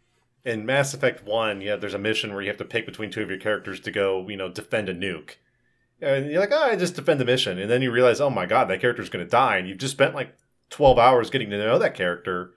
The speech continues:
And you're like, "This sucks. Why can't I have an option to save both?"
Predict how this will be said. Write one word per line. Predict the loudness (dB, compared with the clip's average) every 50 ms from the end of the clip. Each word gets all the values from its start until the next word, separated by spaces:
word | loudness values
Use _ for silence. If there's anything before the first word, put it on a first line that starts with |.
| _ _ _ _ _ _ _ _ _ _ _ _ _ -6
And | -2
you're | 0 2
like, | 2 2
"This | 0 -2 -2
sucks. | -2 2 4 4 4 4 2 2
Why | 0 0 0
can't | 2 2 2
I | 4
have | 4 4
an | 2 2
option | 0 0 0 -2
to | -4 -2
save | 0 0 0 0 2 4
both?" | 4 4 4 2 -2 -6